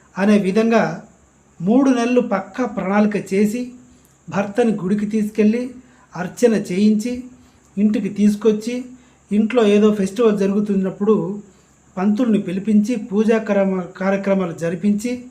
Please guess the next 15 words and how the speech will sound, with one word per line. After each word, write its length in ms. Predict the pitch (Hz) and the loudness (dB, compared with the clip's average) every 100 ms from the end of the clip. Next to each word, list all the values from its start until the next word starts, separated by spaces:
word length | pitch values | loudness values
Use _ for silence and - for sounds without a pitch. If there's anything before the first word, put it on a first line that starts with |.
| - _ _ _ _ _ _ _ _ _ _ _ _ _ _ _ | -20 _ _ _ _ _ _ _ _ _ _ _ _ _ _ _
బాగా 260 | 175 214 233 | -2 2 2
నమ్మించింది. 720 | 202 165 202 214 170 131 131 - _ _ _ | 2 2 2 2 0 -10 -14 -20 _ _ _
ఈ 100 | 214 | -4
సన్నాసి 480 | 208 190 208 247 214 | -4 0 0 0 2
కూడా 180 | 214 226 | 2 4
బాగా 560 | 180 165 190 214 165 151 | 2 0 2 2 2 -2
నమ్మాడు. 440 | 185 175 - - - _ _ _ _ - | -4 -4 -6 -16 -20 _ _ _ _ -4
నమ్మిన 240 | 220 262 214 | 4 4 4
తర్వాత 340 | 208 208 208 | 4 4 4
రాత్రి 600 | 196 202 208 214 165 190 - - _ - | 4 2 2 2 0 -4 -12 -20 _ -4
భోంచేసి 420 | 202 226 214 208 208 | 2 4 4 4 2
పడుకున్నాడు, 540 | 175 175 175 143 131 - _ _ _ 226 | -4 -4 -6 -6 -12 -20 _ _ _ 0
కానీ 200 | 240 233 | 0 0
పొద్దున 340 | 214 202 233 | 0 0 0
లేవలేదు. 540 | 175 165 175 160 143 | 0 -2 -4 -6 -8